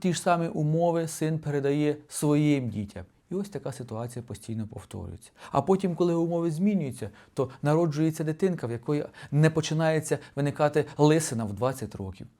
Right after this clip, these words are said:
Генетика тут не працює. Генетика спрацює тільки тоді, коли є відповідні умови, які повторюються. То що ж потрібно робити для того, щоб зупинити випадіння волосся? Волосся знову почало відновлюватися назад.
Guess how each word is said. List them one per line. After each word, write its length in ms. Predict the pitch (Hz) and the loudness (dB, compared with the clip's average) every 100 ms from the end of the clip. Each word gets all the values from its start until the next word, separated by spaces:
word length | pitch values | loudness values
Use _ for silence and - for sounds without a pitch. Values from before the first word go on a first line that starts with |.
| - | -8
Генетика 440 | 135 165 220 208 165 | -2 0 -2 -4 -4
тут 180 | 156 | -6
не 60 | 147 | -8
працює. 440 | - 127 127 110 | -6 -8 -6 -8
Генетика 440 | 90 107 143 151 139 | -6 -4 -4 -4 -8
спрацює 420 | - 131 131 135 | -8 -10 -6 -6
тільки 200 | 135 127 | -6 -8
тоді, 240 | 123 123 | -6 -6
коли 260 | 151 127 120 | -6 -6 -6
є 320 | 110 123 139 131 - 127 | -4 -2 -2 -4 -12 -10
відповідні 520 | 123 120 123 135 131 - | -8 -6 -6 -6 -8 -8
умови, 460 | 127 127 135 127 | -6 -4 -4 -4
які 260 | 110 101 131 | -8 -8 -10
повторюються. 680 | 123 117 - 117 92 85 - - - - | -8 -10 -8 -8 -8 -12 -18 -20 -20 -2
То 120 | 180 | 0
що 420 | 170 - - 214 | 0 -4 2 2
ж 120 | 196 - | 2 -2
потрібно 480 | 147 - 160 131 123 | -8 -4 -4 -4 -6
робити 400 | 104 127 196 101 | -2 0 0 -2
для 120 | 104 | -8
того, 180 | 104 147 | -4 -4
щоб 220 | 143 123 123 | -2 -2 -2
зупинити 840 | 104 160 156 160 147 165 202 165 | 2 2 6 4 6 4 2 0
випадіння 480 | 135 135 127 135 123 | -2 -2 -4 -4 -4
волосся? 380 | 117 185 220 196 | 0 2 2 0
Волосся 260 | 196 196 | -4 -4
знову 280 | 143 156 202 - - | -2 2 2 0 -10
почало 460 | 127 123 151 160 160 - _ | -6 2 4 4 -2 -12 _
відновлюватися 500 | 135 117 131 135 135 | -6 -2 0 0 0
назад. 320 | 131 143 107 | -2 -2 -4